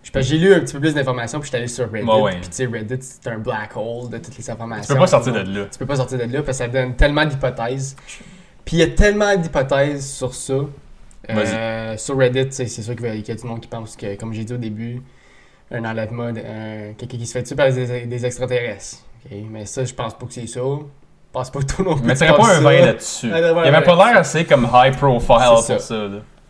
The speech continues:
Speaker 1: Plusieurs personnes pensent que c'est son passé qui est revenu le hanter. Parce
Speaker 2: Ok.
Speaker 1: qu'il y avait aucune drogue ni alcool sur lui.
Speaker 2: Mhm.
Speaker 1: Il prenait plus de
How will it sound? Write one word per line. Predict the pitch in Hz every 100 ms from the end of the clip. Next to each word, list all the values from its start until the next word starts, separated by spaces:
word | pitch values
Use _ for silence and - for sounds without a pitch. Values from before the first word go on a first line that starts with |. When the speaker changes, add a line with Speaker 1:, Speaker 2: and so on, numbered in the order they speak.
| - 139
Speaker 1:
Plusieurs | 180 180 202 208
personnes | 165 - 170
pensent | 143 147 151
que | 135
c'est | 127
son | 120 107
passé | - 117 104 - 139
qui | 139 131
est |
revenu | 113 113 117 127 131
le | 123
hanter. | 113 110 - 127 165 - - - -
Parce | 131 190
Speaker 2:
Ok. |
Speaker 1:
qu'il | 190 139
y | 160
avait | 131 139 135
aucune | 180 180 185
drogue | 139 135 139
ni | 135
alcool | 127 123 131 131
sur | - 113
lui. | 107 123 147
Speaker 2:
Mhm. | - 104 110
Speaker 1:
Il |
prenait | - 127 117
plus | -
de | 208